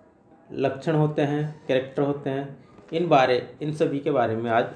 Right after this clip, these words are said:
हम अध्ययन करेंगे। तो छात्रों, इससे पहले यदि आपने हमारे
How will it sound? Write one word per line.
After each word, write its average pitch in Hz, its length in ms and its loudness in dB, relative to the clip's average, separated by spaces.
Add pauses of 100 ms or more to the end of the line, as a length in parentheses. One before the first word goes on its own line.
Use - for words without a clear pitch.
हम 151 240 -8 (160)
अध्ययन 143 460 2 (600)
करेंगे। 95 480 -8 (1600)
तो 151 60 -6
छात्रों, 202 420 4
इससे 214 180 2
पहले 196 360 4
यदि 190 160 2
आपने 160 380 2
हमारे 147 280 4